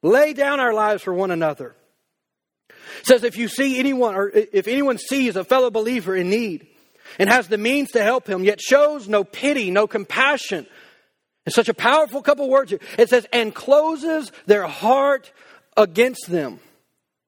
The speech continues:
In other words, I felt compassion and I turned it off. I had that moment where I knew the Lord was, was speaking to me. And look, and this doesn't happen all the time.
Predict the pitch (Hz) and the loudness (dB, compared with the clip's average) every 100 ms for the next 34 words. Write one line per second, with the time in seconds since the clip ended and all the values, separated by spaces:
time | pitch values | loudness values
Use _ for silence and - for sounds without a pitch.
0 | _ _ _ _ - 233 240 196 - - | _ _ _ _ -2 0 0 -4 -10 -2
1 | 208 - 262 311 294 240 - 254 277 - | -2 0 2 2 0 -8 -2 0 0 -2
2 | 190 - 185 214 - 226 226 208 220 156 | -4 -2 0 -2 -2 -4 0 0 0 -2
3 | 139 - - _ _ _ _ _ _ _ | -8 -20 -20 _ _ _ _ _ _ _
4 | _ _ _ _ _ _ _ _ _ _ | _ _ _ _ _ _ _ _ _ _
5 | _ - - 214 320 302 269 262 285 254 | _ -2 2 4 2 2 0 0 0 0
6 | 226 220 220 330 302 262 269 240 220 - | 0 0 0 0 0 2 2 2 -6 -8
7 | - 208 - 320 294 233 - 214 247 277 | -2 -2 0 0 0 -2 -2 -2 0 0
8 | 208 247 311 302 294 240 220 240 269 240 | -2 -4 -4 2 2 2 -2 0 0 -2
9 | 180 - - 277 294 247 196 - 233 214 | -4 -10 2 4 4 2 -6 -4 0 0
10 | 135 | -2